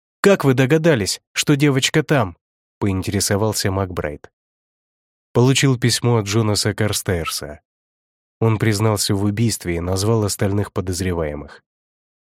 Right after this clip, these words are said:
Сказал, что их было шестеро, как мы и думали, хотя имя шестого Карстерс скрыл,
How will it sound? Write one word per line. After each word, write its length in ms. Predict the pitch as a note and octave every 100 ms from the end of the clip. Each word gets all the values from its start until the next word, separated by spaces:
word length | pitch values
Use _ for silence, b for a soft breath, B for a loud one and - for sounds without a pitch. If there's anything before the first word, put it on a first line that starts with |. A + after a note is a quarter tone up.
| _ -
Сказал, 460 | - C3 B2+ D3
что 180 | B2 -
их 200 | B2 A2
было 220 | G#2+ A2+
шестеро, 640 | A2 C3+ - - E2+ D2 - _ _ -
как 180 | A#2 -
мы 180 | G2+ F#2+
и 40 |
думали, 500 | E2+ D2+ D2 D2 D2+ _ _ _
хотя 300 | - A#2 A#2
имя 280 | A#2 A2+ G#2+
шестого 500 | G2+ G#2+ - A#2 F#2+
Карстерс 680 | - F2+ - - G2 F#2 -
скрыл, 460 | - - A2 F2